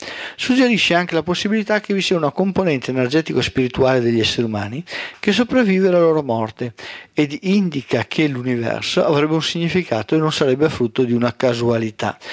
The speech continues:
Stiamo attenzione a, eh, questo discorso perché il,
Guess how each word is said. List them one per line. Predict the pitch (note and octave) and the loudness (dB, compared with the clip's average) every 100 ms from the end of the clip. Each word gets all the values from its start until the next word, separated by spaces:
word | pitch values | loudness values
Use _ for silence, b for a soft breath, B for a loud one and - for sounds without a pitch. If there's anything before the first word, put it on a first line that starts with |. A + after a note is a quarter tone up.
| B B B B B | B B B B B
Stiamo | - F3+ F3 D#3+ | 0 2 2 0
attenzione | - D3+ F3 E3+ - F#3 D3+ B2+ A#2 - | -2 -2 0 -2 2 2 2 2 -2 -4
a, | - C3+ - B2 | -4 -2 -2 0
eh, | A#2+ A#2 A#2 A2+ | 0 2 0 -4
questo | - E3+ D3+ - C#3 A#2 A2+ | 0 2 2 0 0 0 -2
discorso | A#2+ C3+ - - A#2 A2+ - G3 | -4 -4 -4 0 2 2 2 0
perché | - D#3 - - F3 D3 B B B B B - | 2 -2 0 0 0 -2 B B B B B -4
il, | F#3 G#3 F3+ | 0 0 0